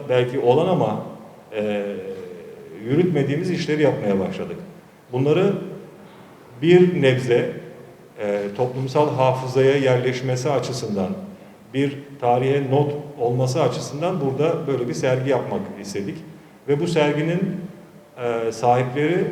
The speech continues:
aslında yine sizler. Yani bu sergiye bu, e, farklılıkları ya da pandemiyle hayatımıza giren objeleri gönderen sizler oldunuz. Bu sergiye katkı sağlayan tüm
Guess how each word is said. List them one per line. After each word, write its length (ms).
aslında 400
yine 320
sizler. 440
Yani 400
bu 40
sergiye 640
bu, 320
e, 300
farklılıkları 720
ya 180
da 140
pandemiyle 480
hayatımıza 480
giren 280
objeleri 520
gönderen 400
sizler 340
oldunuz. 480
Bu 320
sergiye 460
katkı 280
sağlayan 480
tüm 320